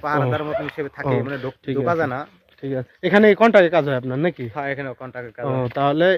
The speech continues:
Speaker 2: এখানে পোস্ত আপাতে টাকা দেয় না কিভাবে দেয়?
Speaker 1: মানে, হ্যাঁ, পোস্ত মানে, মানে ব্যাংকের হিসেবে দেয়। মানে
Speaker 2: ও।
Speaker 1: পোস্ত আপাতে দিতে হয় তো, এই কারণে মানে একটু ব্যাংকে
Speaker 2: মালিক
Speaker 1: দেয়,
Speaker 2: বোধহয়
Speaker 1: মানে,
Speaker 2: নিয়ে যায় আপনার
Speaker 1: হ্যাঁ,
Speaker 2: সাথে?
Speaker 1: নিয়ে যায়,
Speaker 2: ও।
Speaker 1: হ্যাঁ।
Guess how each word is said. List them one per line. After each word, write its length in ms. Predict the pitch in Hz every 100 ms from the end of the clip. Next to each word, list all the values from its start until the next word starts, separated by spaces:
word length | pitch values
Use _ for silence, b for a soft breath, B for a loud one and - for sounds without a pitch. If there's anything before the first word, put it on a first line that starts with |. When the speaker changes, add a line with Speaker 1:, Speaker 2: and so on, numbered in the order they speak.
| 185
Speaker 2:
এখানে 180 | 185 196
পোস্ত 220 | 208 240 214
আপাতে 320 | 196 202 185
টাকা 200 | 214 214
দেয় 200 | 254 311
না 40 | 277
কিভাবে 320 | - 170 139
দেয়? 140 | 120 117
Speaker 1:
মানে, 140 | 170
হ্যাঁ, 140 | 180 175
পোস্ত 160 | 226 - 220 202
মানে, 120 | 196 170
মানে 260 | 180 156 147
ব্যাংকের 380 | 139 190 175 180 175 165 -
হিসেবে 280 | 147 151 147 147 143
দেয়। 180 | 127 127
মানে 140 | 127
Speaker 2:
ও। 40 | 123
Speaker 1:
পোস্ত 140 | -
আপাতে 220 | 190 185 175
দিতে 200 | 190 190
হয় 140 | 208 208
তো, 40 | 196
এই 100 | 160
কারণে 200 | 165 160
মানে 160 | 160 156
একটু 140 | - 147
ব্যাংকে 240 | 147 151
Speaker 2:
মালিক 160 | 165 185
Speaker 1:
দেয়, 100 | 180
Speaker 2:
বোধহয় 180 | 180 180
Speaker 1:
মানে, 60 | 185
Speaker 2:
নিয়ে 120 | 196
যায় 100 | 160
আপনার 180 | 143 143
Speaker 1:
হ্যাঁ, 80 | 127
Speaker 2:
সাথে? 140 | 120 139
Speaker 1:
নিয়ে 140 | 135
যায়, 160 | 120 107
Speaker 2:
ও। 20 |
Speaker 1:
হ্যাঁ। 260 | 107 113